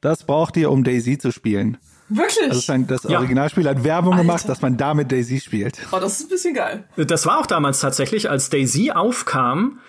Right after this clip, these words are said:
Speaker 3: hat es die Verkaufszahlen von Arma zwei deutlich geboostet. Ne? So, so, so befruchtet sich das ja dann wieder gegenseitig.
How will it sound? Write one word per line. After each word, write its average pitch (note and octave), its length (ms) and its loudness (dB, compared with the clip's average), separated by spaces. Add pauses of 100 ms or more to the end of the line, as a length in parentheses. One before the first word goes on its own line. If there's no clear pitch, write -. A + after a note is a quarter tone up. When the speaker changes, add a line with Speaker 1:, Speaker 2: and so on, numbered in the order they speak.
(260)
Speaker 3:
hat C#3 240 -4
es F#3+ 200 -2
die D#3 240 0
Verkaufszahlen G3+ 1080 0
von D3+ 220 0
Arma C3+ 340 0
zwei D#3 380 0
deutlich F#3+ 540 -2
geboostet. D#3 720 -2 (240)
Ne? A#3 260 0
So, F#3+ 280 0
so, F3 320 0 (160)
so D3 220 0
befruchtet A3+ 520 -2
sich - 160 -2
das G#3 160 -2
ja G#3 100 0
dann F#3+ 200 0
wieder G#3 180 0
gegenseitig. F#3 680 -2